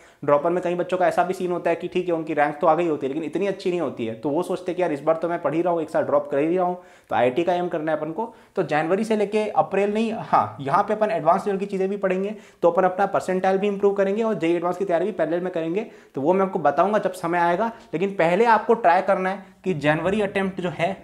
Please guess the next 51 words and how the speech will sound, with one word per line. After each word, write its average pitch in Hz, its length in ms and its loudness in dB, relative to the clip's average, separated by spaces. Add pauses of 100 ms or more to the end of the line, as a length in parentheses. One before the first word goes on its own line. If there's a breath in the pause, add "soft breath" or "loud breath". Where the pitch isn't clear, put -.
(140)
वो 156 140 4
अपन 185 240 -6
पूरा 180 240 4
अच्छे 175 200 -4
से 185 100 -8
क्रैक 151 280 -4
करके 147 220 -6
आएँ, 190 160 -4 (340 loud breath)
ठीक 156 140 -2
है। 226 100 6 (360 loud breath)
तो 175 80 6 (300)
अगर 175 220 2
आपको - 240 2
मैं 196 80 -2
फटाफट 180 320 2
से 196 80 -2
अकेडमी 165 360 0
के 185 60 -8
बारे 180 120 2
में 165 100 0
बता 160 120 4
देता 160 120 0
हूँ, 170 80 0
किसी 160 100 -6
बच्चे 156 200 -4
को 165 80 -2
नहीं 156 180 -2
पता 156 220 2
हो 156 80 6
तो, 190 140 -2 (260 loud breath)
तो 139 60 -4
मेरा 156 160 4
एक 175 60 2
पूरा 190 160 2
लर्निंग 147 300 0
प्लेटफॉर्म 180 320 0
चलता 175 200 -2
है - 40 2
जहाँ 175 100 -2
पे 170 60 -2
मैं 147 220 -2
और 147 200 4
भी 196 80 2
कई 180 200 0
सारे 180 220 0
टॉपर 165 280 0
लोग 165 160 4
आपको 160 180 0
पढ़ाते 143 340 0
हैं 160 60 -2
यार। 170 160 -2